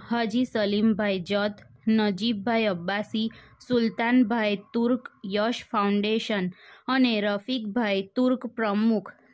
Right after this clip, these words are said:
ધ્રબ હોસ્પિટલ, મોહમ્મદ હુસેન લંગા, ઓસમાણભાઈ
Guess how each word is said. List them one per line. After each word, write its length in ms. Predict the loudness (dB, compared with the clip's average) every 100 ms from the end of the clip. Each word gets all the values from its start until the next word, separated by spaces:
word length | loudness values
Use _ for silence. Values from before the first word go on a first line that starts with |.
| -2
ધ્રબ 420 | 0 0 0 -2
હોસ્પિટલ, 760 | -2 -2 -4 -4 -4 -2 -2 -4 -8
મોહમ્મદ 580 | -2 2 2 2 2 0
હુસેન 460 | -2 -2 0 4 4
લંગા, 560 | 4 2 2 0 -2 -8 -20 -20 -20 _ 0
ઓસમાણભાઈ 1120 | 0 0 0 2 2 4 2 2 0 0